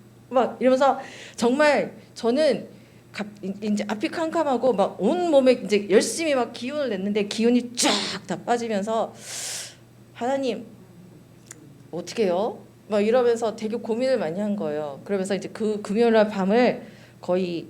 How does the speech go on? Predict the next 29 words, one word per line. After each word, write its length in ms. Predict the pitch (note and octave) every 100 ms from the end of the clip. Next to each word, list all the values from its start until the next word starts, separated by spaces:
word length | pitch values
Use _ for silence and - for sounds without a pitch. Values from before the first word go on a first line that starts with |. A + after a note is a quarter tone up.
| -
새다시피 760 | - E4+ E4+ E4+ E4+ - D#3 D#3 -
잠도 320 | - F#3+ G3
못 160 | D#3 D3+
자고 340 | E3+ D#3+ D3+ -
끙끙끙끙 760 | C4+ C#4 C#4+ B3+ A#3+ A#3 G#3+
고민을 360 | F3+ E3 F3+ G3+
하면서, 460 | G#3+ G#3 E3 D3+ - -
그리고 240 | - G3+ G3+
이제 220 | F#3 F3
제가 420 | F#3+ G3 F#3 D3+ - - - -
이제 240 | F3+ E3+
설교, 720 | F3 D#4+ E4+ D4 B3 F#3+ -
그 260 | - F#3+ F3+ F3+
이과 280 | G#3 A#3+
설교 340 | B3 C#4 D4 D4
준비를 340 | F#3+ F3+ F#3
해야 180 | C4+ B3+
되는데 460 | G#3+ F3 E3 E3+ E3+
불구하고 840 | D#3 E3 F3 G3+ G#3+ G3 F3+ - - - - - - - - - - -
이제 120 | F#3+ -
말씀이 460 | E3 G#3 - B3+
막 180 | G#3 G3
눈에 260 | G3+ B3+ B3+
들어오질 480 | G#3 A#3+ C4 A3+
않는 300 | D3 E3 G3+
거예요. 380 | G3+ C3+ B2 C3 - - - - - - -
그때 560 | - B3 - C4 A3+ D#3+
하나님께서 720 | C4 C#4+ C#4 C4 G3 G3 F#3+
저에게 480 | F#3 D#3+ D#3+ D#3